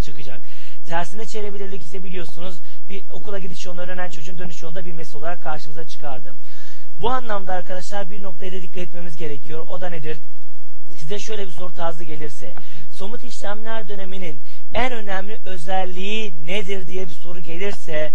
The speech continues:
bu tersine çevirebilirliktir. Buna çok dikkat edin. Bunu Piaget söylemiştir. Piaget'e göre somut işlemler döneminin en önemli özelliği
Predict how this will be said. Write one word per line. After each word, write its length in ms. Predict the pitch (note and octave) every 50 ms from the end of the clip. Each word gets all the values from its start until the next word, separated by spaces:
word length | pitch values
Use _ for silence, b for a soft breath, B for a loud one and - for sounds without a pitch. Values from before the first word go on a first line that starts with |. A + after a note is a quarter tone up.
| B B B B B B -
bu 260 | F3+ G#3+ A3+ A3+ A3 - - -
tersine 480 | F3 F3 F3+ F3+ F3 - F3+ F#3 G3
çevirebilirliktir. 920 | G3 - F3 F3 E3 D#3+ D#3+ D#3 D#3+ D3+ D#3 D#3 D#3+ E3 D#3+ - - - - - -
Buna 160 | D3+ F3 F3+
çok 240 | F3 - F3+ - -
dikkat 300 | F3 D#3 - - D#3 C#3+
edin. 200 | C#3+ B2+ B2 - - B B B B B B B - D3
Bunu 140 | F3+ F3+ E3
Piaget 360 | - F3+ F3+ F3+ F3 F3 -
söylemiştir. 580 | - E3 D#3 D#3 D#3 D#3 - - E3+ E3+ F3 E3 B B B B B B
Piaget'e 460 | - E3+ F3+ G3 G3+ - - F#3 F3
göre 240 | E3+ D#3 D#3+ D#3 D#3
somut 340 | D3+ - - F3+ F3+ - -
işlemler 580 | F3 - - F#3 F3 F3 F3+ F#3 F#3 F#3 F#3 F3
döneminin 420 | F3 D#3+ D#3+ D#3 D#3 D3 D3 C#3+ - -
en 180 | F3+ G3 G#3 G3+
önemli 420 | G3 F#3 E3 D3 D3 C#3+ C#3+ C#3+
özelliği 880 | - - F3+ F3+ F3 E3+ - F#3 F3+ F3 F3 F3 F3 F3 F3 F3+ F#3 -